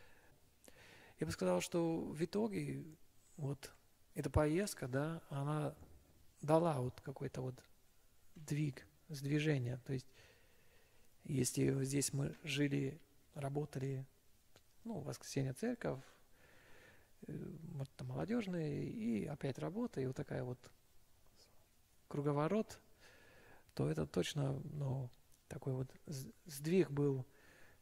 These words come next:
не только в плане вот увидеть мир, да, но и в духовном плане тоже. То есть и мы все пережили, да, вот прям реальное действие Божие, и как-то в этом, ну,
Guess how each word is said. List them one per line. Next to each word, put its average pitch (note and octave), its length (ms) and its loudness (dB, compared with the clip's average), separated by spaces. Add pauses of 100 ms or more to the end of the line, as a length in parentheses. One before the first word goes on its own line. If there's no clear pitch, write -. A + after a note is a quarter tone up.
(140)
не C#3 220 2
только F3+ 340 4
в A#2+ 140 -2
плане C3+ 420 4
вот B2+ 260 0 (500)
увидеть C3+ 440 2
мир, F3+ 240 0
да, C#3+ 240 0
но C3+ 160 0
и C#3 120 0
в C3+ 100 -6
духовном D#3 420 -2
плане D#3 240 0
тоже. D3 280 0
То - 120 -4
есть - 240 -4
и B2+ 200 -2 (240)
мы D3 280 2 (140)
все C3+ 500 2 (420)
пережили, D3+ 760 2
да, B2+ 260 -4
вот B2+ 340 -4
прям C3+ 340 -4 (380)
реальное C#3 480 0
действие C3+ 420 -4
Божие, C#3 560 -2 (880)
и C3 160 2
как-то C3 320 -4
в C3 60 0
этом, C3+ 380 -2
ну, C#3 520 -4